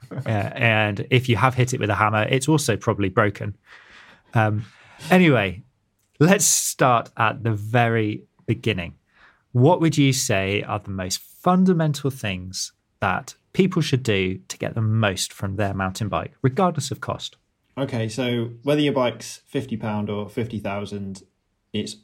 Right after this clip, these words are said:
Speaker 2: always good to have everything in good condition and good working order. So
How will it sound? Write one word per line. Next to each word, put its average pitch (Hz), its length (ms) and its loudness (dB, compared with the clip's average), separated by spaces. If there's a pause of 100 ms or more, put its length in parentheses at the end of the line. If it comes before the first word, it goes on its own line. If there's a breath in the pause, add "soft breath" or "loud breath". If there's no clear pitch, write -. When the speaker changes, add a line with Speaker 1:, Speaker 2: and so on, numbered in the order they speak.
Speaker 2:
always 123 400 2
good 95 280 -6
to - 60 -20
have 104 260 -8
everything 98 480 -10
in 101 440 -12 (200)
good 127 180 -4
condition 107 440 -6
and 98 180 -8
good 107 160 -2
working 101 340 -6
order. 95 280 -10
So 104 240 -6